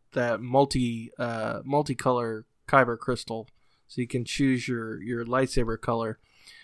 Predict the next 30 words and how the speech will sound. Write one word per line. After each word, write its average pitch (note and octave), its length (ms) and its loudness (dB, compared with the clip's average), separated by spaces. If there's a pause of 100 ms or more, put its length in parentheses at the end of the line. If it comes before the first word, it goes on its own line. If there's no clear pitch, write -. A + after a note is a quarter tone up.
(140)
The D3 80 6
only A3 140 10
thing G#3+ 180 6
I F3 60 8
was C#3+ 460 6
kind C#3+ 220 6
of B2 220 6 (340)
bummed C#3+ 280 10
about E3+ 420 10 (560)
was B2+ 640 4
that C3+ 460 4
the B2+ 120 4
one D3 360 6
color F3 360 6
that's C3 240 4
missing D3 540 2
if C3+ 200 -4
you C3 260 2 (380)
didn't D3+ 400 6 (120)
pre-order F3 680 4
it, A3+ 220 -2 (540)
'cause, C#3+ 160 4
oh, C3+ 200 6
'cause B2+ 260 0
you C3 80 2
had D3+ 140 4
to C3+ 60 4
pre-order D#3+ 500 4
the E3+ 100 0
game, F3+ 360 -4